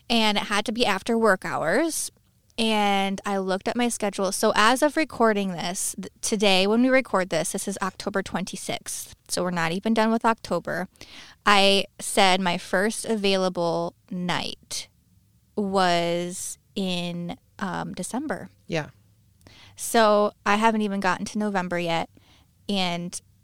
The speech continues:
Speaker 1: um, most of my nights are already taken
Speaker 2: Already
Speaker 1: up
Speaker 2: booked.
Speaker 1: with
Speaker 2: Yeah.
Speaker 1: commitments.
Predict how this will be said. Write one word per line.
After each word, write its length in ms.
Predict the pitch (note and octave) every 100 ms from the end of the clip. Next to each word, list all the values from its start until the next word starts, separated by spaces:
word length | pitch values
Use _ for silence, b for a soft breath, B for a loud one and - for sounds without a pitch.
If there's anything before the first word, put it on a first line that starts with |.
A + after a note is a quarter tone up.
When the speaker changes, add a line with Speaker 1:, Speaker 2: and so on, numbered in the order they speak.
| -
Speaker 1:
um, 380 | F3+ E3 E3+ -
most 520 | G3 G3 F#3 G3+ -
of 100 | G3
my 160 | F#3 F3
nights 480 | E3+ E3 G3+ - -
are 280 | F3+ E3+ -
already 240 | F3 F3
taken 180 | F3 F3
Speaker 2:
Already 140 | E3+ E3+
Speaker 1:
up 80 | D3+
Speaker 2:
booked. 100 | C#3+
Speaker 1:
with 180 | - -
Speaker 2:
Yeah. 40 |
Speaker 1:
commitments. 580 | - E3+ D3+ - - -